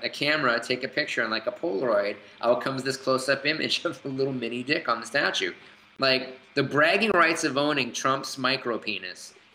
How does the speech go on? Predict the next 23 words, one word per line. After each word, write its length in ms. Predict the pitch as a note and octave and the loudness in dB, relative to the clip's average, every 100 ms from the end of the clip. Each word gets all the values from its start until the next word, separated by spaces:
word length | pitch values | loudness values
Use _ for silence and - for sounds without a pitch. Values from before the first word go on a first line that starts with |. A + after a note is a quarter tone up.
| - | -2
has 140 | B2+ | -2
got 420 | A#2+ A#2 D3 C#3+ | -2 2 4 4
to 100 | - | 2
be 160 | A#2 A2 | 0 -2
pretty 260 | A#2+ G#2 | -2 -2
high. 340 | F#2+ F#2 D#2+ F2 - | -2 -6 -8 -14 -10
Like, 380 | G#2+ G#2 G2+ - _ _ _ _ _ - | -6 -6 -8 -14 _ _ _ _ _ -4
somebody, 540 | G#3 G#3+ F#3 C#3+ B2+ | 0 0 4 4 2
some 240 | B2+ G3 | 2 2
head 240 | E3 D#3 D3+ | 2 2 2
of 120 | B2+ | 2
state 520 | - - C#3 A2 G2+ - _ _ _ _ - | -6 -2 0 0 -6 -18 _ _ _ _ -6
should 240 | - E3+ | 2 4
be 80 | C#3+ | 4
wanting 320 | C#3+ C3+ C3 | 4 4 0
to 100 | B2+ | -4
pay, 300 | B2+ C#3 B2+ | -6 -2 0
like, 300 | A#2+ G#2 G2+ | 0 -4 -6
ten 200 | - C3 | -6 -6
million 300 | B2+ A#2+ A2+ | -6 -8 -8
dollars, 640 | G#2 A2 A2 G2+ G2+ - - | -4 -2 -2 -6 -10 -16 -20
you 100 | A#2 | -14
know, 320 | G#2+ G#2 G2+ | -8 -6 -6